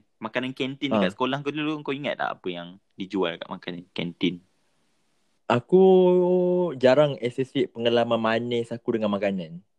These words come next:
Speaker 1: Oh, s-
Speaker 2: ataupun minuman.
Speaker 1: Wah.
Speaker 2: Macam, kalau macam, kalau senang cakap, kalau macam raya kan,
Speaker 1: Hmm.
Speaker 2: aku suka ayam masak merah sebab dia mengingat aku pada raya. Rendang, lemang tu masa raya kan.
Speaker 1: Mhm.
Speaker 2: Tapi yang aku paling tak boleh lupa dengan makanan, kita masuk minuman juga, eh.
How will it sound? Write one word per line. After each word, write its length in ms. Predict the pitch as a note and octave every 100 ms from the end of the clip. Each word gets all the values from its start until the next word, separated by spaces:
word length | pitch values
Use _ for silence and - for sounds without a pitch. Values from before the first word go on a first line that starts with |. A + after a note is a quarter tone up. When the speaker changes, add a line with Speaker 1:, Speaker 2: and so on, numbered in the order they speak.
| _ _ -
Speaker 1:
Oh, 160 | F#2+
s- 80 | -
Speaker 2:
ataupun 320 | G#2 A#2 A#2+
minuman. 560 | A2 G#2+ G2+ F2 E2+ F2 -
Speaker 1:
Wah. 400 | G2 F#2 - - _ _ _ _ _ _ - -
Speaker 2:
Macam, 400 | A#2 B2 C3 A#2+
kalau 160 | C3
macam, 480 | C3 C3 C3+ B2+ - _ _ A2 _ _ _
kalau 220 | B2 A#2+
senang 240 | B2 C#3+
cakap, 280 | C3+ C#3+ -
kalau 160 | - C#3
macam 200 | C3 C3
raya 320 | B2 B2+ C3+ C3
kan, 140 | G#2+
Speaker 1:
Hmm. 220 | F#2 A#2+ G2+
Speaker 2:
aku 100 | E2
suka 220 | - D3 C#3+
ayam 160 | A#2
masak 200 | A#2 A#2+
merah 160 | A2+ A#2+
sebab 200 | A#2 G#2
dia 80 | G#2
mengingat 220 | G#2+ G2
aku 100 | G2+
pada 160 | G2+ F#2+
raya. 240 | F2+ F2+ E2+ -
Rendang, 420 | G2 G2 F#2+ F2+ F2+ F#2
lemang 340 | G2 F#2+ F2+
tu 100 | F#2 G2+
masa 340 | F2+ F#2 F#2
raya 260 | F2+ F#2+ F#2+
kan. 200 | F2+ D#2+
Speaker 1:
Mhm. 340 | G#2+ A2+ A2+ F2 E2+ _
Speaker 2:
Tapi 260 | - G3 G3+
yang 340 | C3+ C#3 C3+ C#3
aku 240 | - B2+ D#3
paling 380 | D3 D3 E3
tak 120 | D3+ -
boleh 160 | C#3+
lupa 300 | D3 D3 D#3 C#3
dengan 300 | C3 C3 B2+
makanan, 380 | B2 B2 B2 B2
kita 160 | A#2+ A2
masuk 180 | A2
minuman 240 | A2 A2 A2+
juga, 320 | A2 G#2+
eh. 20 | A#2